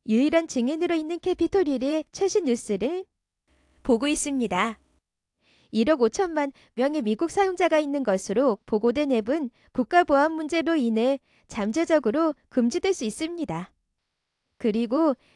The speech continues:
씨엔엔 십분 프랑스 정부의 연금제도 개편 계획에 대한 시위에 직면해 있는 프랑스를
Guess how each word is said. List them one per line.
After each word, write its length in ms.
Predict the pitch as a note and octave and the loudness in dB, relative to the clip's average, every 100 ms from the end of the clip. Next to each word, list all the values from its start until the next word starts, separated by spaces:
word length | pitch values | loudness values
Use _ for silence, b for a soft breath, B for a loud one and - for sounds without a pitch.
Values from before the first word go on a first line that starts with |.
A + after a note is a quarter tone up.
| b | b
씨엔엔 440 | - E4 D4 D#4 | -2 0 0 -4
십분 340 | E4+ E4+ E4+ E4 | -4 -2 -2 -2
프랑스 420 | G#4 G4 F4+ F#4 | 0 0 0 0
정부의 380 | D#4+ D#4+ D4+ C#4 | 0 0 0 2
연금제도 580 | G3 B3 B3+ C4+ A#3 | 2 0 2 0 0
개편 560 | B3 G3+ - C#4 C#4 A3 - _ | 0 -2 2 2 2 -4 -10 _
계획에 420 | - G3+ A#3 C#4 | -2 0 0 -2
대한 280 | C4 B3 C4 | 0 0 0
시위에 480 | D4+ E4+ C#4 C4 B3+ _ | -2 -2 2 0 0 _
직면해 480 | - A3 B3+ E4+ E4 | -4 -2 -2 -2 -2
있는 240 | A#3+ C#4+ | -2 -2
프랑스를 800 | D#4+ G4+ G4 F4+ D#4 A#3+ C#4 C#4 | -2 -2 -2 -2 -2 0 2 0